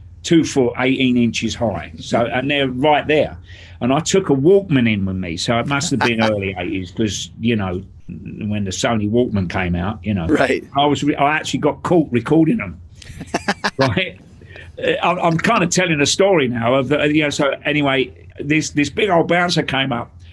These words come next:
Speaker 1: and he's, he's caught me, he's dragged me out the back of the, uh, out the front of the, you know, where you go in to pay. And, uh, he's taken my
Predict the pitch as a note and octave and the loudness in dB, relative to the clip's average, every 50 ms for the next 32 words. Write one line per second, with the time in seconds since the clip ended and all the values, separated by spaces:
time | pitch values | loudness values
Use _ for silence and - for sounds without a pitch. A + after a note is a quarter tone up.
0 | - - - - - - C3+ C#3+ D3 C#3+ C#3 - - - D3 C#3+ C#3 - - - | -20 -20 -20 -14 -6 -2 0 2 2 0 0 -2 -4 -4 -4 -4 -4 -6 -4 0
1 | F3 G3 G3 F#3+ D#3+ D3 C3+ A#2+ A2+ - - E3+ F3+ G3 F3+ E3 E3+ E3 D#3+ D3+ | 2 2 2 2 0 -2 -2 -2 -4 -4 0 0 2 2 2 2 2 2 2 0
2 | D3 - B2+ - D3+ D3 C3 - C3+ B2 B2+ B2+ A#2+ - B2+ - - - - - | 0 -2 -4 -2 -2 -2 -2 0 -2 0 2 2 2 2 0 -2 -4 -6 -8 -6
3 | - - C3+ C3+ - - G#2+ - D3+ C#3 B2 A#2 A2 A2+ A2 - D3+ C3 A#2 G2 | -2 0 0 0 0 -4 -6 -2 -2 0 0 0 0 -2 0 0 0 0 0 0
4 | G2 G2 F#2+ - - - - A#2 B2 A#2+ A#2 A2+ G2 C#3+ C#3+ C3+ C3 B2+ A2+ - | -2 -4 -6 -10 -14 -6 -2 0 0 0 0 0 0 2 2 2 2 0 -2 -4
5 | F2+ - C3 C3+ B2 G2+ F2 F2+ G2 - - - - - - - - - - - | -6 -4 -2 -2 -2 -2 -4 -6 -8 -12 -14 -20 -20 -20 -20 -20 -20 -20 -20 -20
6 | - - - C3+ C3+ C3+ C3+ B2+ B2 A#2+ C3 B2+ B2+ B2+ B2+ B2 B2 B2 A#2 G2 | -12 -4 0 0 2 2 2 2 2 2 4 4 4 6 4 4 4 4 2 0
7 | - - - - - - - - C#3 C3+ C3+ - - D#3 F3 F#3+ F3+ E3+ D#3 D3 | -2 -10 -20 -20 -18 -8 -2 0 0 0 0 -2 -2 -2 -2 0 0 0 0 0
8 | C3+ B2 | 0 -2